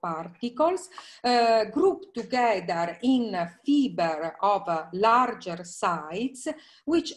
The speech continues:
again aggregate in higher, uh, or in higher, uh, structure,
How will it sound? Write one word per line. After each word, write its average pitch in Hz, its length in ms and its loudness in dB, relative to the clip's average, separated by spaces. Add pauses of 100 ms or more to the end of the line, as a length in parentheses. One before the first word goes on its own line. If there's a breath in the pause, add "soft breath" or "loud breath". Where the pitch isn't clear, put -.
again 277 640 -2
aggregate 240 540 0
in 208 160 -10
higher, 220 640 0 (220 loud breath)
uh, 185 400 0
or 240 400 4 (120)
in 220 180 -6
higher, 196 840 -2
uh, 175 240 -2
structure, 240 1000 -2